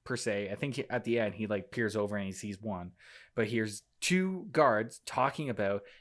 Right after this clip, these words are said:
Egwene, Elaine, and Nynaeve, and how the, this guard wants to, like, kill Elaine.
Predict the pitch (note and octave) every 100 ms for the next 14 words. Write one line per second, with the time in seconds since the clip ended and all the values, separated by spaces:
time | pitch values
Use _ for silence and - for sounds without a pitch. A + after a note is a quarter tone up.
0 | - A2+ A#2 B2 C#3 D3 C3 B2 A#2 A2+
1 | A2 G#2+ G#2 G#2 G#2+ G2 F#2+ - _ -
2 | _ _ - A#2 A2+ A2 G#2+ - _ -
3 | B2+ C3 C3+ C#3 C3 B2 B2 A2+ A2 G#2+
4 | - C3 B2 G#2+ G#2+ G#2+ G#2 A#2 G2 F2+
5 | - _ _ _ - D#3 B2 G#2+ G2+ D#2+